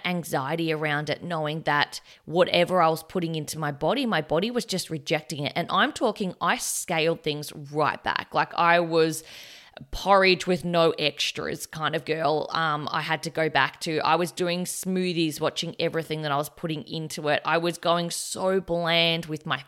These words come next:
food and my meals, my lunches, my dinners, and pulling things back, taking nuts out 'cause that was,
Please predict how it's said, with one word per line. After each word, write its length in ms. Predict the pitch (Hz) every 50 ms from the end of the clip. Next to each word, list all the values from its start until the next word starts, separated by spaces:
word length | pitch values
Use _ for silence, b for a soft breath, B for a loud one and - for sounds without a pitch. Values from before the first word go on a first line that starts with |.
| _ -
food 360 | 165 170 170 170 170 170 160
and 80 | 156 151
my 120 | 143 147
meals, 440 | 151 147 156 160 160 156 151 151 -
my 140 | 156 143 143
lunches, 500 | 147 156 156 170 165 - - 185 160 160
my 180 | 160 147 113
dinners, 420 | 160 139 151 165 160 160 156 151 165
and 120 | 160 -
pulling 340 | - - 196 196 196 196 196
things 300 | - 180 170 175 170 -
back, 320 | - 165 160 160 - -
taking 500 | - - - 180 190 - 208 196 196 190
nuts 300 | 180 175 170 - - -
out 200 | 190 170 175 -
'cause 120 | - 180 156
that 160 | 165 - -
was, 180 | 175 170 -